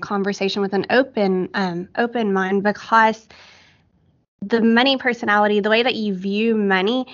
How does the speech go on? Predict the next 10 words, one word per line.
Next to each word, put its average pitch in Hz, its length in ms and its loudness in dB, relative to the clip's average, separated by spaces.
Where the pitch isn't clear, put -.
you 240 280 2
always 233 440 6
think 214 220 0
that 185 160 0
you're 208 260 2
viewing 196 400 2
it 190 100 -2
the 208 80 -2
correct 185 460 -2
way. 180 280 2